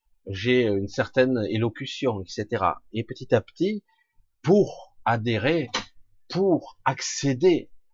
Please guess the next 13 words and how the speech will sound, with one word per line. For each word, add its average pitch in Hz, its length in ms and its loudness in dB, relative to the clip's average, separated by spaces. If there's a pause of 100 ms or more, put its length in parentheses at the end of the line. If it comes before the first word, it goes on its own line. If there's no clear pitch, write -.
(120)
à, 107 360 4 (280)
j'allais 80 240 -12
dire, 95 280 -10
euh, - 540 -20 (300)
le 107 240 -2
niveau 123 560 2
social, 107 600 -2 (840)
euh, - 20 -10 (540)
l'ambition 120 840 2
ultime, 110 640 -4
la - 180 0
réussite, 104 800 -4
l'abondance 90 1000 0